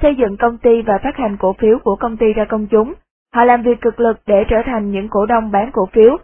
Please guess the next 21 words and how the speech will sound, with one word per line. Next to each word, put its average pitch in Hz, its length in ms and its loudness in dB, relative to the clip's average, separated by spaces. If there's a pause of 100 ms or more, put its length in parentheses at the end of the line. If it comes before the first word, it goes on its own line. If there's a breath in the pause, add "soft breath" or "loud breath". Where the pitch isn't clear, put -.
(220)
hơn 240 140 0
là 214 180 2
những 196 180 -8
cổ 208 180 0
đông 226 240 -2
mua 220 120 0
cổ 190 260 0
phiếu. 233 260 4 (460)
Nói 254 100 -4
cách 311 180 -4
khác, 311 240 0 (260)
họ 226 160 2
in 254 120 2
ra 247 140 2
tiền 214 320 0
cho 226 100 0
mình 214 200 -2
một 190 180 -4
cách 277 160 -6
hợp 226 240 -4
pháp. 247 200 2